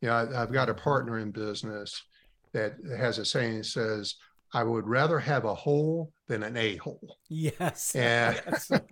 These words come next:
Speaker 2: true. I love that. <laughs> Oh, that's great.
Speaker 1: So we just left a position open. That's the mindset. That's the
Speaker 2: Yeah.
Speaker 1: discipline that it took.
Speaker 2: Mm-hmm.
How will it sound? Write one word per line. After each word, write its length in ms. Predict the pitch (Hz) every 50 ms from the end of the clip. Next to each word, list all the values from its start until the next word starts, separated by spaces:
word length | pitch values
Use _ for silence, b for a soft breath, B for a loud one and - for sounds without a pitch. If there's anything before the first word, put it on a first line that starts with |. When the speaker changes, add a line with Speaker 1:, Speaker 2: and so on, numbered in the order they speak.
| -
Speaker 2:
true. 260 | - 160 175 214 202 - -
I 260 | 202 160 165 147 -
love 300 | 156 185 165 175 - - -
that. 200 | 151 - 139 - - - - - -
<laughs> 400 | 190 - - - - 180 - - - - - - - B B B B B B - - _ - 202
Oh, 240 | 190 180 170 165 160
that's 220 | 151 156 151 -
great. 400 | - 165 160 160 151 147 135 175 - -
Speaker 1:
So 80 | 170 156 -
we 260 | 160 180 208 220 - - - -
just 240 | - - - 139 -
left 300 | 123 135 165 190 190 -
a 60 | 180
position 500 | 131 143 120 - 151 143 127 - - 135
open. 340 | 165 226 269 240 - 135 117
That's 280 | 131 147 147 143 - -
the 120 | - 131
mindset. 760 | 123 120 139 160 185 190 196 190 160 - - - 113 107 -
That's 240 | - 160 160 - 117
the 120 | 101 131
Speaker 2:
Yeah. 100 | 107 98
Speaker 1:
discipline 600 | 98 120 143 151 - - - - - 113 104 98
that 160 | 98 95 98 98
it 140 | - -
took. 320 | - 120 117 113 - - - 131
Speaker 2:
Mm-hmm. 180 | 123 123 127